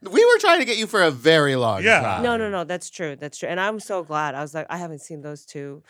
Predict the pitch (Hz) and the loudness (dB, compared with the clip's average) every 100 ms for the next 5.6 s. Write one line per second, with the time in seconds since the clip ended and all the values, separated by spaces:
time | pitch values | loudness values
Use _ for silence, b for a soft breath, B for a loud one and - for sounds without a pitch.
0 | b b b 165 147 196 427 508 247 349 | b b b -12 -4 0 2 4 2 2
1 | 339 320 277 339 247 359 330 233 247 269 | 0 0 -2 0 -2 -4 -8 -6 -4 -4
2 | - 117 196 196 - 214 208 208 208 180 | -6 -2 -4 -2 -2 -2 -2 -4 -4 -6
3 | 185 175 175 180 269 339 208 196 151 185 | -6 -6 -8 0 2 4 2 2 -4 -2
4 | 185 175 139 120 110 104 110 - - - | 0 0 -4 -6 -10 -14 -14 -14 -16 -18
5 | - - 185 180 139 | -16 -12 -8 -8 -10